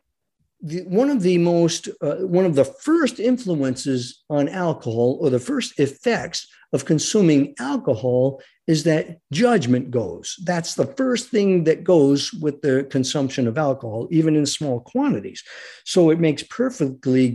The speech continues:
good sense to the casinos who want to take your money to encourage you to get rid of your common sense, to get rid of your good judgment and give you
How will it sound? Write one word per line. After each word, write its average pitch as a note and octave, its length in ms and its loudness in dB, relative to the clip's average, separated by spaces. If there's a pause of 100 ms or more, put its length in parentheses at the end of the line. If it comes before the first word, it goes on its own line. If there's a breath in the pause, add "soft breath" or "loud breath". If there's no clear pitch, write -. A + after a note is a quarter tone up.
(140)
good F3+ 280 2
sense F#3+ 520 -2
to - 160 -6
the C3+ 100 -6
casinos C#3 640 0
who C#3+ 120 -2
want D#3 400 0
to C3 300 -2 (220 loud breath)
take G3+ 300 -2
your C#3+ 200 4
money E3 680 0 (680 soft breath)
to F#3 320 2
encourage F#3 600 2
you F#3 240 2
to E3 520 -2
get D#3 260 -2
rid A3 240 2
of D#3 140 0
your C3+ 180 -2
common B2 560 -4
sense, B2+ 560 -4
to C#3+ 80 -2
get F3 360 2
rid F3 160 4
of D3 140 2
your C3+ 180 2
good C3+ 300 0
judgment D3 580 -2
and B2+ 120 -4
give A#2+ 180 -4
you D#3 260 -2